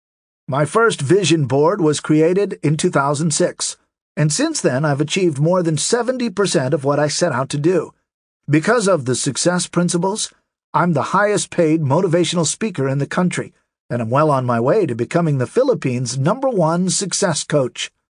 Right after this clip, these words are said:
If I can go from broke to becoming a star in my field just by living these principles,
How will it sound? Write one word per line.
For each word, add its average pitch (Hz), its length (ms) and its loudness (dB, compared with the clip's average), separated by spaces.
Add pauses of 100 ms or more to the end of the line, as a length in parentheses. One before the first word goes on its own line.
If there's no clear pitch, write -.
(320)
If 135 220 -2
I 240 180 2
can 180 240 0
go 143 300 0
from 120 220 -4
broke 170 480 0 (140)
to 117 80 -4
becoming 156 440 0
a 127 60 0
star 185 500 0
in 139 120 0
my 143 200 -2
field 170 420 0
just 139 220 -2
by 135 140 0
living 143 360 2
these 151 240 0
principles, 185 720 -2